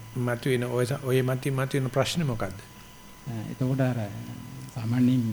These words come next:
Speaker 2: ඒ, යන ගමන් වලදී අපහසුතාවයටපත් වෙනවා. දැන් බස් එකේ වුණත් යනකොට ඇස් පියාගෙන යන්න අමාරුයි එතකොට. <clears throat> එන අරමුණක් ගන්න ඕනේ ඒ වෙලාවට.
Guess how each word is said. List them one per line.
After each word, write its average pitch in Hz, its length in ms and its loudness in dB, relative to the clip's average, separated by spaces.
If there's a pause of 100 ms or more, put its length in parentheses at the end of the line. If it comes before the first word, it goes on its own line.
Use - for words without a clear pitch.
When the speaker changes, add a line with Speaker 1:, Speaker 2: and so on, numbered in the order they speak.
(180)
Speaker 2:
ඒ, 117 960 -6
යන 120 160 2
ගමන් 139 340 6
වලදී 143 260 8
අපහසුතාවයටපත් 135 840 2
වෙනවා. 151 360 4 (360)
දැන් 120 200 -8
බස් 113 180 -6
එකේ 135 160 2
වුණත් 135 240 4
යනකොට 139 240 2
ඇස් 104 140 -8
පියාගෙන 135 400 2
යන්න 147 180 4
අමාරුයි 117 480 -2
එතකොට. - 240 -6 (600)
<clears throat> - 580 -20
එන 135 120 -2
අරමුණක් 139 440 2 (140)
ගන්න 127 300 4
ඕනේ 127 240 4
ඒ 117 100 -4
වෙලාවට. - 500 -10